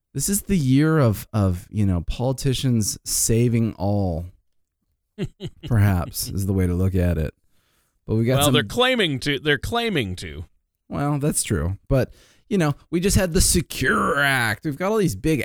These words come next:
Speaker 1: acts lately, you know, that are all retirement legislation acts. And so, you know, there, we, we talked about that in, a handful of weeks ago,
Speaker 2: Yep.
Speaker 1: where they're changing mandatory distributions and changing four oh one K stuff and blah, blah, blah, blah, blah.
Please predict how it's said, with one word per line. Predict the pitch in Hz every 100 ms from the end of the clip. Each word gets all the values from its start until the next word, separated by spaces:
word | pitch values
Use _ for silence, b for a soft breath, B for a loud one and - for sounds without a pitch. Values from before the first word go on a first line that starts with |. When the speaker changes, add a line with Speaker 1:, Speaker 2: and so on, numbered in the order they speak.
| -
Speaker 1:
acts | 104 113 - -
lately, | 113 98 - 101
you | 104
know, | 110
that | 113
are | 117 117
all | 120 113 110
retirement | 90 107 - 123 120 120 98
legislation | 113 104 - 113 113 117
acts. | 107 98 95 -
And | 113
so, | 127 117 110 107 107
you | 131
know, | 113
there, | 107 117
we, | - 120 139
we | 139
talked | 156 160 123
about | 120 110
that | 143 143
in, | 113 -
a | 110
handful | 107 120 110 120
of | 107
weeks | 156 -
ago, | 135 110 104 104 - b b b b
Speaker 2:
Yep. | 104
Speaker 1:
where | 208 208
they're | 196
changing | 196 180 175
mandatory | 165 160 156 170 160
distributions | 147 - 135 147 156 147 151 151 135
and | 147
changing | 135 143 147
four | 131 123 143
oh |
one | 147 143
K | 147 139
stuff | 135 - 143 135 127
and | 139
blah, | 143
blah, | 135
blah, | 123 107
blah, | 107
blah. | 104 190 170 120